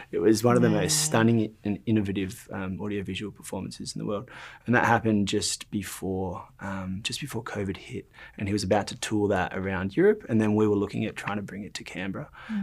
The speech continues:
Speaker 1: as well.
Speaker 2: Mm.
Speaker 1: We've put that artist on twice in Canberra, and, um, and he's just sublime.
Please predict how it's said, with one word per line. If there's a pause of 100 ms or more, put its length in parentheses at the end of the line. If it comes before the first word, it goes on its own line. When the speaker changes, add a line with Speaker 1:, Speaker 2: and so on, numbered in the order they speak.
Speaker 1:
as
well.
Speaker 2:
Mm.
Speaker 1:
We've
put
that
artist
on
twice
in
Canberra, (500)
and,
um, (160)
and
he's
just
sublime.